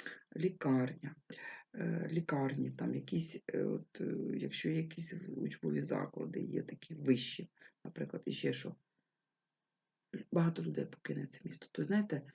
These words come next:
одинокий, одиноке місто, е,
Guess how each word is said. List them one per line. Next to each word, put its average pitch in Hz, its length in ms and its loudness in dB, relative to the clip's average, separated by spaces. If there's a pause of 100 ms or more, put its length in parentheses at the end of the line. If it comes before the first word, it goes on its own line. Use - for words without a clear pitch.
(1800)
одинокий, 175 800 8 (140)
одиноке 180 960 4 (380)
місто, 196 760 6 (760)
е, - 480 2